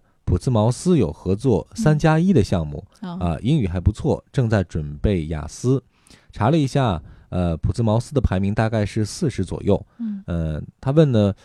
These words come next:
Speaker 1: 我是参加这个项目比较好呢，还是试着申请一下英国其他的排名比较靠前的大学？另外呢，他的这个时间准备方面哈，听了我们节目讲解，觉得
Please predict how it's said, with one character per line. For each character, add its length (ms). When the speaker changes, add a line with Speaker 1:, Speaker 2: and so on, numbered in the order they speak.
Speaker 1:
我 100
是 100
参 160
加 120
这 80
个 80
项 200
目 120
比 100
较 120
好 260
呢， 300
还 180
是 260
试 160
着 100
申 220
请 180
一 60
下 240
英 160
国 160
其 180
他 240
的 220
排 160
名 180
比 100
较 140
靠 220
前 220
的 80
大 140
学？ 240
另 160
外 200
呢， 200
他 160
的 140
这 160
个 120
时 220
间 220
准 220
备 180
方 180
面 240
哈， 180
听 140
了 60
我 40
们 100
节 140
目 80
讲 240
解， 180
觉 120
得 180